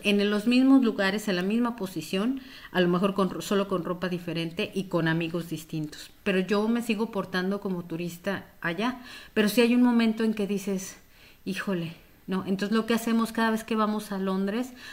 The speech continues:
procuramos ir a un lugar diferente cada vez, pues para que para nosotros también resulte interesante, ¿no?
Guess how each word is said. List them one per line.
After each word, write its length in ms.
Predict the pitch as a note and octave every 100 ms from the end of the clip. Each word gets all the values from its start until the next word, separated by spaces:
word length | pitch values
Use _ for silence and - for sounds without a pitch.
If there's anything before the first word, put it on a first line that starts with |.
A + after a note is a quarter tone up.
| -
procuramos 640 | F#3+ F#3+ F#3+ G3+ G#3 G#3
ir 120 | G#3+
a 40 | G3
un 140 | G3+
lugar 400 | G3+ G3+ G3 F#3 -
diferente 580 | F#3+ G3 F#3+ G3 G3 G3+
cada 260 | G#3 G#3
vez, 460 | G3+ G3+ C4+ - - - - - -
pues 120 | -
para 240 | - G3 F3+
que 140 | F#3+
para 260 | F#3 F#3 F3+
nosotros 380 | F#3+ G3 G#3 G#3
también 280 | G3+ F#3
resulte 380 | F#3+ F#3+ F3+ F3
interesante, 720 | F#3+ F#3 E3+ E3 G#3+ G#3+ G#3
¿no? 220 | E3 F#3